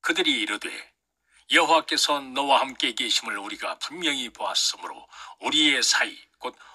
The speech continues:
우리와 너 사이에 맹세하여 너와 계약을 맺으리라." 말하였노라. 너는 우리를 해하지 말라.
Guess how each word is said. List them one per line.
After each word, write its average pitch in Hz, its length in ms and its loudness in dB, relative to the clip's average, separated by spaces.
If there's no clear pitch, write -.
우리와 180 420 4
너 165 160 2
사이에 156 480 4
맹세하여 123 800 -2
너와 127 440 2
계약을 175 540 4
맺으리라." 165 680 4
말하였노라. 143 960 -2
너는 165 340 2
우리를 165 500 4
해하지 147 400 4
말라. - 480 -10